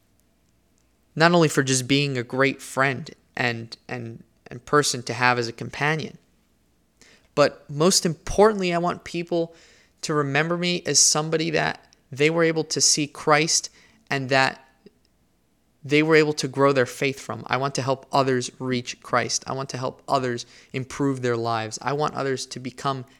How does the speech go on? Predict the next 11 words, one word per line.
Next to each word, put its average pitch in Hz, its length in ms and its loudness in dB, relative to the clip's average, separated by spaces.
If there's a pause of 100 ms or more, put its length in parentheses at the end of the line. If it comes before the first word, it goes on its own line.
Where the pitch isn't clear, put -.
happier, 127 720 0 (460)
to - 100 -16
become 135 260 -6
more 139 200 0
joyous, 131 560 0
to 123 100 -6
have 139 260 -4
more 139 140 -2
peace - 500 0
of 131 140 0
mind 131 560 -2